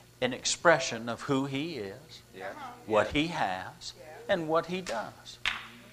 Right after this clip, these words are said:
Speaker 1: Amen. Uh, we need to take our believing out of this, you know, God being some kind of mysterious mist, and realize this is, this is my Father's world. Amen. This is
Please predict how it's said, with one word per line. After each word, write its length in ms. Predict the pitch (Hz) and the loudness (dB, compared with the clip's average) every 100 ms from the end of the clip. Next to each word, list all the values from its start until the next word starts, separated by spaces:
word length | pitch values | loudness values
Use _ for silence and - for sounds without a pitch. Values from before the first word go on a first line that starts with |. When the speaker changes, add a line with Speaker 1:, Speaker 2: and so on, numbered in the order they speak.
| 131 | -2
Speaker 1:
Amen. 460 | 143 143 160 226 - - - - - - - | 0 -2 -6 -10 -16 -20 -20 -20 -20 -10 2
Uh, 160 | 170 165 | 2 4
we 160 | 175 | 2
need 180 | 202 269 | 2 0
to 60 | 208 | 2
take 300 | 208 190 185 | 6 8 10
our 160 | 160 | 10
believing 500 | 139 156 185 165 131 | 8 6 4 4 0
out 280 | 110 165 165 | 2 2 4
of 160 | 147 131 | 0 2
this, 240 | 139 - | 2 2
you 100 | 175 | 4
know, 160 | 151 127 | 6 6
God 520 | 123 160 170 147 127 | 8 10 12 10 6
being 220 | 156 131 | 2 2
some 300 | - 156 143 | 4 4 4
kind 280 | 151 160 143 | 4 4 4
of 60 | |
mysterious 800 | 117 - - 160 165 160 123 110 | 0 0 2 4 4 4 2 0
mist, 720 | 113 139 170 117 95 - - - - - - - - - - - - | -2 6 8 8 6 -2 -4 -14 -14 -14 -14 -14 -16 -18 -20 -10 -2
and 200 | 143 143 | 2 6
realize 520 | 185 170 151 123 - | 6 8 6 6 2
this 240 | 330 - | 2 2
is, 240 | 127 - - - - - | 0 -4 -8 -14 -20 0
this 280 | 123 147 - | 2 2 2
is 360 | 143 156 110 | 2 2 0
my 200 | 113 117 | -2 -4
Father's 600 | 117 120 107 107 117 - | 0 0 2 0 -8 -14
world. 120 | - 78 64 - - - - - - - - - - - - - - - - - - - - 131 | -16 -18 -20 -20 -20 -18 -18 -18 -16 -14 -12 -12 -12 -16 -20 -20 -20 -20 -20 -20 -20 -20 -14 -8
Amen. 320 | 127 131 143 175 - - - - - | -6 -8 -12 -16 -18 -20 -20 -20 -6
This 240 | 127 139 - | 2 2 2
is 380 | 156 170 156 127 | 4 6 6 4